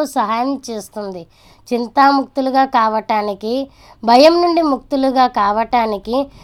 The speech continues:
భయం గురించి తర్వాత మాట్లాడుకుందాం, ఇప్పుడైతే చింత గురించి మాట్లాడుకుందాము. చాలామందికి ఆలోచించటం అలవాటుగా మారిపోయింది. పరీక్షలు వచ్చాయంటే చింత, పిల్లలు బయటికి వెళ్ళి ఇంకా రాలేదు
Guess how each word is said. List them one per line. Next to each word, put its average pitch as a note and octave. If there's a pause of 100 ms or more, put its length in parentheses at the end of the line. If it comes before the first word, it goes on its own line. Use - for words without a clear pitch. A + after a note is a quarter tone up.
(240)
భయం A#3 (100)
గురించి D#4+ (100)
తర్వాత C4+ (120)
మాట్లాడుకుందాం, A#3 (420)
ఇప్పుడైతే C#4+ (120)
చింత G#3+ (120)
గురించి C4 (100)
మాట్లాడుకుందాము. G#3+ (520)
చాలామందికి E4 (120)
ఆలోచించటం D4
అలవాటుగా C#4 (140)
మారిపోయింది. A3+ (540)
పరీక్షలు C#4+
వచ్చాయంటే D#4 (120)
చింత, D4 (580)
పిల్లలు D4
బయటికి C#4
వెళ్ళి D#4
ఇంకా D#4 (140)
రాలేదు C#4+